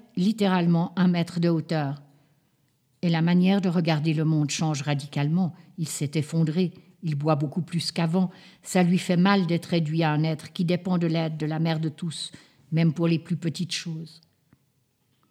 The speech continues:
La grande femme travaille pour soutenir tout le monde et donner des études au petit nouveau, qui grandit et exige toujours plus chaque jour. Elle travaille de nuit et étudie le jour. Elle n'a le temps de manger que la nuit.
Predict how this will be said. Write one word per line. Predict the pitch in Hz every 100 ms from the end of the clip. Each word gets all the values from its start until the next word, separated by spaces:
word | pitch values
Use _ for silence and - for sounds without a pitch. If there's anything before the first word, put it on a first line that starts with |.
| _ _ _ _ _ _ -
La | 151
grande | 143 160 151
femme | - 190 190 -
travaille | - 175 190 202 180
pour | 190 170
soutenir | - 190 185 180 180 180
tout | 208
le | 190
monde | 185 165 160 160 - - -
et | 165
donner | 175 180 165
des | 165 151
études | 185 - 190 156
au |
petit | 151 165 - 180
nouveau, | 175 147 170 143 - - _ -
qui | 170
grandit | 160 202 190 165 143 - -
et | 170
exige | 165 160 160 180 -
toujours | 196 180 180
plus | - 185 -
chaque | 180 170
jour. | 139 151 147 139 - - _ _ _ _ _ _ _
Elle | 160 156
travaille | 160 160 156 160 160
de | 165
nuit | 170 175 185 - - - _ _ _ _
et | 185 185 185
étudie | - 175 185
le | 180 170
jour. | 156 170 147 139 - _ _ _ _ _ _ _ _ -
Elle | 196 196
n'a | 196
le | 202 190
temps | 196 190
de |
manger | 196 202 180 185
que | 190
la | 180 180
nuit. | 175 165 151